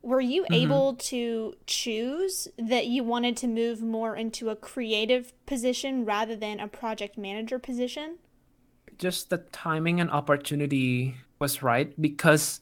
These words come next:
Speaker 2: thanks
Speaker 1: Mm.
Speaker 2: to the Imaginations competition. So then I, 'cause I did interviews with Imagineering, uh, during the competition, right? So then
Speaker 1: Mm-hmm.
Speaker 2: they offered me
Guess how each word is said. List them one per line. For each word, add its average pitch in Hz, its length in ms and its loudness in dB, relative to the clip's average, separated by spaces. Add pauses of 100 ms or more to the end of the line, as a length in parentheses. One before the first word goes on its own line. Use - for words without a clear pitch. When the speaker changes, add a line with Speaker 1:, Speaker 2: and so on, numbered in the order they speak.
Speaker 2:
thanks 202 300 4
Speaker 1:
Mm. 247 100 -2
Speaker 2:
to 175 160 6
the 143 260 4
Imaginations 135 760 0
competition. 202 680 0
So 160 240 4
then 135 240 6
I, 131 300 2 (280)
'cause 156 140 6
I 156 140 8
did 147 320 8 (180)
interviews 139 760 4
with 143 360 4
Imagineering, 120 880 0 (200)
uh, 117 300 0
during 123 220 0
the 123 80 -2
competition, 123 640 0
right? 113 200 2
So 135 140 0
then 127 240 6
Speaker 1:
Mm-hmm. 320 160 -2 (540)
Speaker 2:
they 143 260 6
offered 135 480 6
me 123 440 2